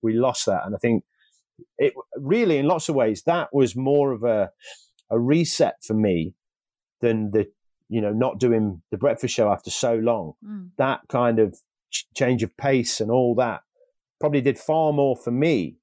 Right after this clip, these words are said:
Speaker 2: Mm.
Speaker 1: to look at things and just go, "What really matters?" You know, and not just me, you know, loads of people I speak to have the same sort of opinion. They look at things and go, "Do you know what? My phone's three years old, but does it matter?"
Speaker 2: Yeah.
Speaker 1: You know, the,
Speaker 2: I
Speaker 1: the cars,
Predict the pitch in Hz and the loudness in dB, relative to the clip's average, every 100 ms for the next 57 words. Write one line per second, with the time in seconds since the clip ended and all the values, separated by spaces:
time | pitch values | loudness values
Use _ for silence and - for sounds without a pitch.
0 | _ - 196 196 175 135 165 151 - 110 | _ -16 -14 -10 -2 0 2 0 0 -2
1 | 101 101 110 127 - 123 113 104 _ _ | 0 -2 0 -2 0 2 2 0 _ _
2 | _ - 147 151 156 147 135 123 107 - | _ -6 -4 0 2 2 0 -2 -4 -4
3 | 87 73 - _ 107 95 95 147 214 170 | -4 -4 -8 _ -2 -2 0 0 0 2
4 | 196 117 98 123 101 131 127 - 110 101 | -2 -2 -2 -2 0 2 2 0 -2 0
5 | 98 - 107 - 101 - - _ _ _ | -2 0 -2 0 0 0 -10 _ _ _
6 | _ - 113 98 - 120 110 - 104 92 | _ -6 -4 -2 0 0 0 0 0 0
7 | 95 139 135 101 104 117 151 104 113 107 | -4 -2 0 0 0 0 0 0 -2 -2
8 | 147 151 180 208 156 160 147 202 208 151 | -2 -4 -2 -2 0 -2 0 0 0 -2
9 | - 170 147 123 143 135 101 117 165 139 | 0 0 2 2 2 0 -2 -2 -2 -2
10 | 151 - - _ _ _ - 185 180 113 | -4 -4 -6 _ _ _ -18 -12 -4 0
11 | 110 110 113 - 123 - 170 156 117 - | 2 2 0 0 -4 0 2 2 0 -6
12 | - | -16